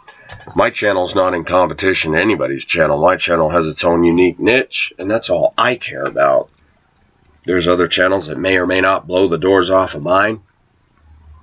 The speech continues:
We got twenty-nine hundred plus subscribers.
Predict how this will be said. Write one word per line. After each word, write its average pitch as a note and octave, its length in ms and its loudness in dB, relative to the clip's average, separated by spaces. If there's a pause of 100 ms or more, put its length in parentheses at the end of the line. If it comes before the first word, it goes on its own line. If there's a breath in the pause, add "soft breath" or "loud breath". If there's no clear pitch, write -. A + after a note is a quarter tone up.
(120)
We G2+ 140 2
got G2+ 180 0
twenty-nine G2+ 600 2
hundred F#2 320 -2
plus F2+ 260 2
subscribers. - 800 0